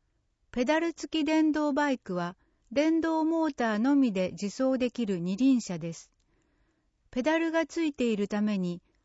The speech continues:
自転車と勘違いされやすいですが、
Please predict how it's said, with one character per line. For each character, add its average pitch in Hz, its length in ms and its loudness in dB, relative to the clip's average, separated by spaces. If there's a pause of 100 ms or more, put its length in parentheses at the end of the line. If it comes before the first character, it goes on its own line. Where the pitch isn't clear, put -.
自 208 100 -6
転 320 300 2
車 294 160 -2
と 262 340 -2
勘 302 200 2
違 285 360 0
い - 20 -4
さ 202 140 -4
れ 226 100 0
や 247 160 0
す - 180 -6
い 220 100 -2
で 185 120 -6
す - 160 -10
が、 170 220 -6